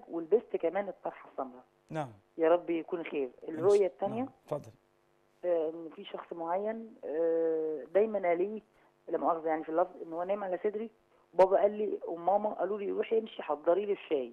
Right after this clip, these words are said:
Speaker 1: يلا هاتي له الشاي دلوقتي."
Speaker 2: مم.
Speaker 1: وصحيت على كده.
Speaker 2: طيب،
Speaker 1: وهي
Speaker 2: يعني
Speaker 1: التالت-، آه.
Speaker 2: تحضير، تحضير الطعام والشراب ذاك الزوج.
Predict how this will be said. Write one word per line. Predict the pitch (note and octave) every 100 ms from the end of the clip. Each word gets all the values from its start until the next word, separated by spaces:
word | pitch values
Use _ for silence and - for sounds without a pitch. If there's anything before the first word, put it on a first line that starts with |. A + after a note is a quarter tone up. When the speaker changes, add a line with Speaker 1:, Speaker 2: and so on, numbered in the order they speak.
| C#3
Speaker 1:
يلا | E3+ G3 E3
هاتي | G#3
له | F#3+
الشاي | F3+ D#3 C#3
دلوقتي." | C#3 B2 - _ _ _
Speaker 2:
مم. | C#3+ C#3 G2 _ _ _ _ _ _ _ _ -
Speaker 1:
وصحيت | D#3+ G#3+ F3+
على | C#3+
كده. | C3+ C#3 - _ _ _
Speaker 2:
طيب، | D#3
Speaker 1:
وهي | G3+
Speaker 2:
يعني | F#3+ E3
Speaker 1:
التالت-، | A3+ C3+ - _ _ E3+
آه. |
Speaker 2:
تحضير، | D#3+ E3+ F3 C#3
تحضير | C#3 B2+ A2+ G#3 F#3+ E3 C3
الطعام | - D#3 F#3 F3+
والشراب | C#3+ D#3 F3+ G3
ذاك | C#3+ F3+ F#3+
الزوج. | E3 D#3 F3+ B2 -